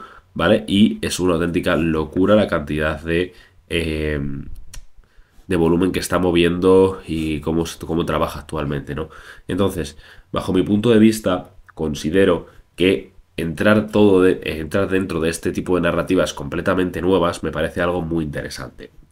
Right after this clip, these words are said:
Ahora bien, os voy a enseñar lo que he hecho yo.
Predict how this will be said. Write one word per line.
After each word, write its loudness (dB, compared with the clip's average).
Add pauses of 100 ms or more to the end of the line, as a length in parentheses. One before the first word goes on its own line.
Ahora 2
bien, 0 (300)
os -6
voy 6
a 6
enseñar 0
lo 2
que 2
he 4
hecho -2
yo. 0